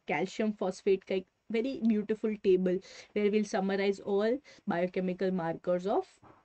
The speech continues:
all calcium phosphate, P T H, A L P. Okay? Oh God, why do spammers keep coming like this? I don't know what to do for girls X eighteen.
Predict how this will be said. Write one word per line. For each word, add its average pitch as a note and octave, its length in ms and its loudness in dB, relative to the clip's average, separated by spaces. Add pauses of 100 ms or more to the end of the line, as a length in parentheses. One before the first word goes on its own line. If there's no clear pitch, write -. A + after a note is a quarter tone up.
all F#3+ 340 2
calcium - 460 -8
phosphate, F#3+ 480 -4
P D#3+ 100 -4
T D#3+ 180 -2
H, D#4 240 0
A E3+ 140 -2
L D#3 140 -6
P. E3 160 -8 (400)
Okay? D4 240 -2 (800)
Oh G3+ 100 -2
God, F3 460 -2
why A3+ 180 0
do B3+ 160 -2
spammers G3+ 640 -4
keep - 260 -10
coming F#3+ 340 -4
like F3 200 -4
this? F#3+ 200 -8
I - 120 -8
don't F#3+ 200 -2
know G3+ 100 -4
what F#3+ 240 -8
to F#3 60 -4
do F#3 220 -2 (180)
for F3+ 120 -4
girls F#3 400 -2
X G3 200 -6
eighteen. - 420 -8